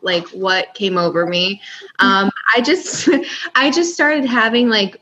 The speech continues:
bad experiences, like, one after the other, and I just felt like it was, like, the universe's way of saying, like, "You are not making the right decision."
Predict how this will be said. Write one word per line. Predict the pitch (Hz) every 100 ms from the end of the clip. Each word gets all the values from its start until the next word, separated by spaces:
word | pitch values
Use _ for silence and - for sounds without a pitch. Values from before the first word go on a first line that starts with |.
| -
bad | 196 202 185 196
experiences, | 196 - - 185 185 202 208 233 208
like, | 196 180
one | 185 185 196 196
after | 190 185 202
the | 185
other, | 175 185 220 214
and | 208
I | 202
just | 226 226 -
felt | 196 185 185
like | 190
it | 190
was, | 196 185
like, | 190
the | 190
universe's | 180 180 180 185 185 175
way | 175 170
of | 165
saying, | - 170 170
like, | 165 165 185
"You | 185
are | 185
not | 175 -
making | 175 175 180
the |
right | 170 -
decision." | 131 175 175 196 202